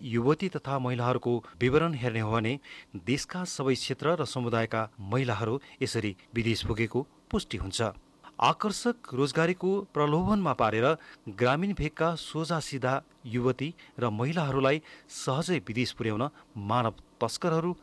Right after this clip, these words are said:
सक्रिय छन्। विमानस्थलको बाटो खुल्दा हवाई मार्ग हुँदै र विमानस्थलमा कडाई हुँदा स्थल मार्ग हुँदै भारतको बाटो मानव तस्करी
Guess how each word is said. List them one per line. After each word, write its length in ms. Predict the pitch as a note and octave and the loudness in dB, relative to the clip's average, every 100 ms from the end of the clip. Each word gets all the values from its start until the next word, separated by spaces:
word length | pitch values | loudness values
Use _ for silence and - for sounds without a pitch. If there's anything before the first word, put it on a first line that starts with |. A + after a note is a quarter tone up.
| _ | _
सक्रिय 600 | - - - D3+ - G#2+ | -14 -8 -6 -6 -6 -6
छन्। 260 | - A2 G2 _ _ _ - - | -4 -6 -8 _ _ _ -20 -6
विमानस्थलको 680 | A2 A#2 A#2+ - C#3 C3 | 2 4 4 2 0 2
बाटो 240 | A#2+ B2 C3+ | 4 4 2
खुल्दा 300 | C#3 C3 C#3 B2+ - - | -2 0 0 -2 -10 0
हवाई 220 | C#3 C3+ | 4 6
मार्ग 220 | B2 A#2+ A#2 | 4 2 2
हुँदै 260 | A#2+ B2+ D#3 - - - | 0 0 0 -10 -14 -4
र 120 | A2+ F2 | -2 -2
विमानस्थलमा 640 | A2+ D#3 E3+ - F#3+ F#3+ F#3 | 2 2 2 -2 0 2 2
कडाई 240 | E3+ F3 | 4 4
हुँदा 260 | D#3 E3 E3+ - - _ D3+ | 2 2 0 -4 -20 _ -8
स्थल 280 | - E3+ C#3 | -4 0 2
मार्ग 220 | C3+ B2+ | 2 2
हुँदै 260 | A#2+ B2 D#3 | 0 0 0
भारतको 420 | - B2+ C#3 - A2 | -4 -4 -4 -4 -2
बाटो 280 | A2+ A2+ B2+ - - - F#2+ | 0 0 -2 -6 -18 -12 -2
मानव 280 | G#2+ C#3+ D#3+ - | 2 2 0 -6
तस्करी 420 | B2 - A#2+ | -6 -2 -2